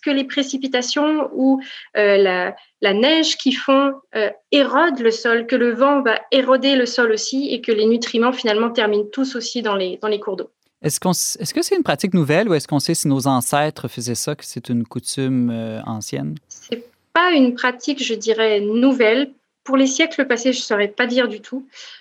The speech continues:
Speaker 1: euh, mais c'est une pratique qui est quand même pas très, pas très récente. C'est comme la rotation des cultures, ça non plus, c'est, c'est pas vraiment récent, mais c'est pas encore, euh,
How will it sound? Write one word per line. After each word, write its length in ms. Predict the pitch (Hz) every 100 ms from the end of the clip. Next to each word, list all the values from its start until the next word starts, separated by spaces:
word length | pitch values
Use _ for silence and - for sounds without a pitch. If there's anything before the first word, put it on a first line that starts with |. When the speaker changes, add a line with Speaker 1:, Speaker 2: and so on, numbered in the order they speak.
| _
Speaker 1:
euh, 440 | 208 196 190 185 190
mais 260 | 196 220
c'est 280 | 214 254 247
une 140 | 233 226
pratique 440 | 226 220 262 -
qui 180 | - 220
est 80 | 208
quand 120 | 202
même 220 | 202 190
pas 120 | 208
très, 440 | 202 - 208 196 185
pas 160 | 196
très 160 | - 202
récente. 540 | 214 214 226 208 202
C'est 120 | 190
comme 160 | 247 240
la 140 | 233
rotation 440 | 220 220 214 - 233
des 120 | 220
cultures, 420 | 226 262 - 247
ça 160 | 233 208
non 140 | 202
plus, 160 | 202 214
c'est, 300 | 208 190 180
c'est 160 | - 196
pas 80 |
vraiment 320 | 185 - 190 180
récent, 380 | 190 - 269 285 - _
mais 300 | - 240 269
c'est 220 | 277 269 233
pas 320 | - 285 302
encore, 580 | 254 247 262 254 240 226
euh, 360 | 208 202 196